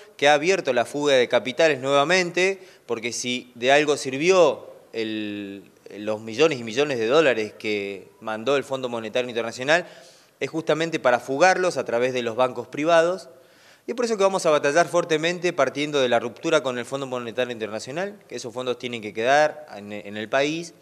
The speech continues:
para poder poner en marcha la economía, una economía que se cae a pedazos, con una precarización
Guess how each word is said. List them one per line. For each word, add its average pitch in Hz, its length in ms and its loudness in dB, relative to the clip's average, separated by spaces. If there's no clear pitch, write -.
para 110 200 -2
poder 123 680 0
poner 123 260 -4
en 139 100 2
marcha 151 360 2
la 120 80 0
economía, 151 680 0
una 127 180 -4
economía 113 440 -6
que 104 80 -12
se 101 160 -12
cae 110 220 -2
a 104 40 -4
pedazos, 160 640 0
con 107 140 -10
una 110 220 -8
precarización 101 840 -8